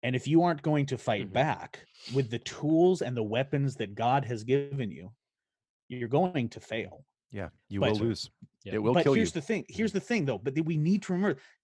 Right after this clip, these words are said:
Speaker 1: Christ is stronger.
Speaker 3: That's right.
Speaker 2: Yes.
Speaker 1: Christ is bigger.
Speaker 2: Mm-hmm.
Speaker 3: That's right.
Speaker 1: Christ is a
Speaker 2: Mm-hmm.
Speaker 1: more seasoned warrior than our sin.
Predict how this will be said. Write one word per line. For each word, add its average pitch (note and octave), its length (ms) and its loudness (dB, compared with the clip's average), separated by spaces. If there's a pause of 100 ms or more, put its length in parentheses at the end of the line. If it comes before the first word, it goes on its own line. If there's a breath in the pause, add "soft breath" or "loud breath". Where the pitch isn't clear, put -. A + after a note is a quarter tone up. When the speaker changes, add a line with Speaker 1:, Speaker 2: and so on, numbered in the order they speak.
(160)
Speaker 1:
Christ G#3+ 500 0
is D3+ 180 -2
stronger. G3+ 560 -2 (520 loud breath)
Speaker 3:
That's - 200 -12
right. A#2+ 100 0
Speaker 2:
Yes. - 420 -8
Speaker 1:
Christ G3 480 4
is F3+ 180 4
bigger. F3+ 380 2
Speaker 2:
Mm-hmm. F2+ 300 -10 (420)
Speaker 3:
That's G2+ 160 -14
right. B2 100 -4
Speaker 1:
Christ G3 340 4
is F3+ 240 4
a D#3 200 2
Speaker 2:
Mm-hmm. C#3+ 80 2
Speaker 1:
more D#3 560 2
seasoned F3 600 0
warrior D3 540 0
than C#3 180 0
our C#3+ 120 0
sin. D3 520 -6